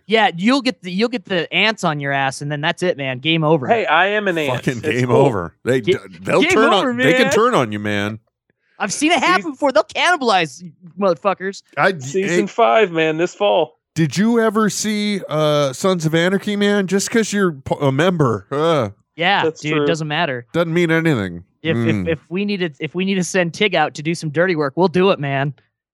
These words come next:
Speaker 3: Oh,
Speaker 2: They'll send the
Speaker 3: man.
Speaker 2: Tesdy Town Dolls to go to work on me.
Speaker 1: <laughs>
Speaker 3: You know
Speaker 1: Hey, I would love for the Tesdy Town Dolls to go to work on me.
Speaker 3: <laughs>
Speaker 1: Are you kidding me? <laughs>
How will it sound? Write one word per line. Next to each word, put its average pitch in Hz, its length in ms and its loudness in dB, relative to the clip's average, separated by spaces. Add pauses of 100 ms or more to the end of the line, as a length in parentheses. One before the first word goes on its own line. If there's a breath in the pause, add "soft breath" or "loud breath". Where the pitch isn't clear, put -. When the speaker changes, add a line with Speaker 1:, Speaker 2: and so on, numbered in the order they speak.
(480)
Speaker 3:
Oh, 123 120 2
Speaker 2:
They'll 160 120 6
send 165 240 2
the 156 40 6
Speaker 3:
man. 170 100 0
Speaker 2:
Tesdy 160 340 2
Town 147 300 2
Dolls 135 300 4
to 143 100 -4
go 131 100 -2
to 131 80 -2
work 131 240 -4
on 131 140 -6
me. 131 180 -8
Speaker 1:
<laughs> - 220 -8
Speaker 3:
You - 340 0
know 185 160 4
Speaker 1:
Hey, 175 400 2
I 233 160 2
would 226 160 2
love 220 360 0
for - 140 -14
the 269 120 0
Tesdy 220 400 -4
Town 220 320 -2
Dolls 202 260 2
to 208 100 -4
go 180 100 0
to 196 80 0
work 175 260 0
on 160 160 2
me. 147 380 0 (100)
Speaker 3:
<laughs> - 120 -12
Speaker 1:
Are 202 60 0
you 240 140 0
kidding 233 400 -2
me? 277 340 2
<laughs> - 40 -20